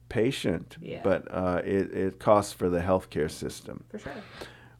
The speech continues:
Speaker 1: One of the problems in Louisiana that we have is poverty. Uh, there are many parishes around Baton Rouge, for instance, where more than half of the households live below the poverty line.
Speaker 2: Mm-hmm.
Speaker 1: So we know about transcatheter aortic valve replacement that if,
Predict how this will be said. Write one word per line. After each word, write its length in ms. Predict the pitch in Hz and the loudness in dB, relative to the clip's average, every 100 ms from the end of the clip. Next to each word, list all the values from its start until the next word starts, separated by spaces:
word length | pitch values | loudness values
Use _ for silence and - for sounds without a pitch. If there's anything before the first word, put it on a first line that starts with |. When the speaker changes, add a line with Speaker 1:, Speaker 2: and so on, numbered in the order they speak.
| - | 2
Speaker 1:
One 200 | 107 120 | 8 8
of 120 | 107 | 8
the 140 | 104 | 6
problems 520 | 95 113 101 104 95 92 | 6 6 6 6 4 4
in 140 | 87 | 2
Louisiana 600 | 90 90 85 92 120 131 | 2 0 0 2 6 6
that 100 | 98 | 6
we 140 | 90 87 | 6 2
have 260 | 82 73 | -2 -4
is 120 | 82 | -8
poverty. 600 | - - 139 117 80 78 | -6 0 2 2 0 -2
Uh, 100 | 78 80 - | -4 -4 -4
there 160 | 90 | 0
are 60 | 92 | 2
many 260 | 95 107 107 | 2 2 2
parishes 600 | 110 98 98 - 95 90 | 4 4 4 4 2 4
around 360 | 92 92 92 | 4 4 4
Baton 260 | 90 87 92 | 2 2 4
Rouge, 400 | 107 127 107 101 | 8 8 8 4
for 200 | - 95 | -2 0
instance, 600 | 95 95 - 92 90 - | 0 -2 -2 0 0 0
where 220 | 95 90 | 2 2
more 240 | 87 98 90 | 4 4 6
than 240 | 95 90 | 4 2
half 340 | 95 101 113 110 | 2 2 4 4
of 180 | 98 | 4
the 100 | 98 | 4
households 560 | 95 101 95 95 92 82 | 4 4 2 2 2 2
live 220 | 90 82 | -2 0
below 260 | 90 87 87 | 0 0 0
the 120 | 85 | -2
poverty 440 | - 85 80 82 | -4 -4 -4 -6
line. 380 | 78 - 78 - 247 | -6 -6 -8 -12 -14
Speaker 2:
Mm-hmm. 160 | 202 190 - - - - - - - | -14 -14 -18 -20 -20 -20 -20 -20 -16
Speaker 1:
So 540 | - - 117 107 104 92 - | -8 8 10 10 6 2 -2
we 240 | 107 117 | 2 4
know 360 | 123 113 110 - - | 8 8 8 6 2
about 440 | 95 107 98 - | 4 6 6 4
transcatheter 720 | - 104 101 113 104 107 98 92 | 2 2 4 4 4 6 4 6
aortic 360 | 101 98 98 | 6 6 6
valve 260 | 104 123 135 | 6 8 6
replacement 640 | 113 110 98 - 95 90 | 4 4 2 2 -2 0
that 180 | 98 92 | 0 2
if, 340 | 95 95 - | 2 2 0